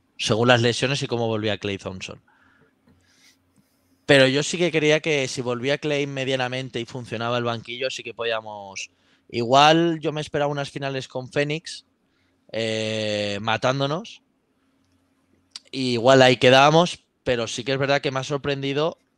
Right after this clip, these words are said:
<laughs> llegar a unas finales y ser favoritos y tener el factor cancha. Eso sí que no me lo esperaba. No me lo esperaba, si te soy sincero, no me lo esperaba.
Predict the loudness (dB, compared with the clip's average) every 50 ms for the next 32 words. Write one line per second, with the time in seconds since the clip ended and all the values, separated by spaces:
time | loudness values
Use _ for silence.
0 | -20 -20 -20 _ _ _ _ -6 -2 -2 0 2 4 2 4 2 0 0 -2 -4
1 | -4 -4 -4 -4 -6 -6 -4 -4 -4 -2 -2 -2 -2 -2 -4 -6 -8 -8 -10 -12
2 | -14 -14 -14 -12 -10 -6 -6 -6 -6 -4 -6 -8 -8 -8 -10 -8 -8 -10 -8 -10
3 | -12 -14 -14 -14 -16 -18 -18 -18 -18 -20 -18 -18 -18 -18 -18 -20 _ _ _ _
4 | _ _ _ _ _ _ _ -16 -12 -10 -8 -8 -8 -4 -2 0 2 2 2 2
5 | 0 -4 -4 -4 -6 -4 -6 -6 -2 -2 -2 -2 -2 -4 -6 -6 -8 -8 -8 -6
6 | -6 -6 -6 -8